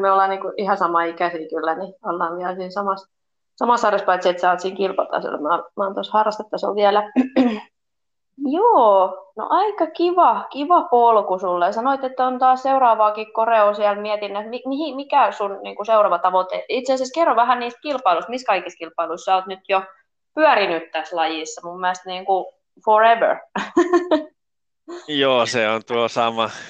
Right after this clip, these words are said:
Speaker 2: kilpailu vietti sieltä kilpatanssipuolelta, niin se kyllä ihan säilyy tähänkin, joten mä varmasti olisin
Speaker 1: Mm.
Speaker 2: tankotanssia, jos ei olisi noita kilpailuja.
Speaker 1: Joo.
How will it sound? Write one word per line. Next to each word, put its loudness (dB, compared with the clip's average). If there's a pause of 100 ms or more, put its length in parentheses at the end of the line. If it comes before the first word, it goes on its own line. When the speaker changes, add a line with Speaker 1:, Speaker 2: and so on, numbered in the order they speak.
(600)
Speaker 2:
kilpailu -4
vietti -4
sieltä -4 (320)
kilpatanssipuolelta, -10
niin -10
se -10
kyllä -8
ihan -6
säilyy -4
tähänkin, -6
joten -16
mä -10
varmasti -6
olisin -4 (800)
Speaker 1:
Mm. -8 (220)
Speaker 2:
tankotanssia, -2
jos -4 (380)
ei -4
olisi -2
noita -6
kilpailuja. -6 (760)
Speaker 1:
Joo. 0